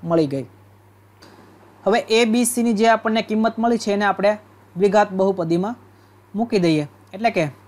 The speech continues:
એ એક્સનો વર્ગ વત્તા બી એક્સ વત્તા સીમાં એ, બી અને સીની કિંમત મૂકતા,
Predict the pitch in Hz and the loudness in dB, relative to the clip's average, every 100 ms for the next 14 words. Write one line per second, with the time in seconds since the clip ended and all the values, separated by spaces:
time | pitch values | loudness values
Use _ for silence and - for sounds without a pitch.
0 | - _ _ - 202 - 214 214 208 196 | -20 _ _ -10 -8 -2 -2 -2 -2 2
1 | 196 214 180 180 - 196 190 180 202 202 | 2 2 0 -4 0 0 0 -2 -4 -4
2 | 202 - 175 175 - 180 185 - - _ | -4 -4 -6 -6 0 0 0 -6 -20 _
3 | _ _ _ - - 220 190 165 165 - | _ _ _ -14 -6 -2 0 -2 -6 -18
4 | - - _ _ _ _ _ _ _ _ | -20 -20 _ _ _ _ _ _ _ _
5 | _ _ _ _ _ _ _ _ - 185 | _ _ _ _ _ _ _ _ -6 -2
6 | 196 185 185 202 190 175 202 220 - - | 0 -2 -2 0 0 0 -2 -6 -8 -4
7 | 202 185 175 170 196 - - - 185 196 | -2 -2 -2 -2 -2 -6 -14 -16 -6 -6
8 | 196 - 139 | -4 -2 -2